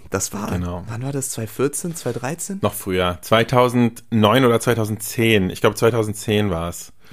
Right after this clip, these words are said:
Speaker 2: Da haben wir ganz unverhofft, äh,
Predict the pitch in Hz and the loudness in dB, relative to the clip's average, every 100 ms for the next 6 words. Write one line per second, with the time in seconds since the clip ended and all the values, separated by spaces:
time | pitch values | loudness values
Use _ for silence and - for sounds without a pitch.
0 | - - - 92 95 107 107 104 98 98 | -20 -20 -8 -2 0 2 0 0 0 2
1 | 101 101 101 - - - - - - - | 2 0 -4 -14 -20 -20 -20 -20 -20 -20
2 | - - 85 123 123 117 117 117 107 104 | -20 -18 0 2 2 0 -2 -2 0 0
3 | - - - 98 98 98 | -2 -10 -4 -2 -2 -4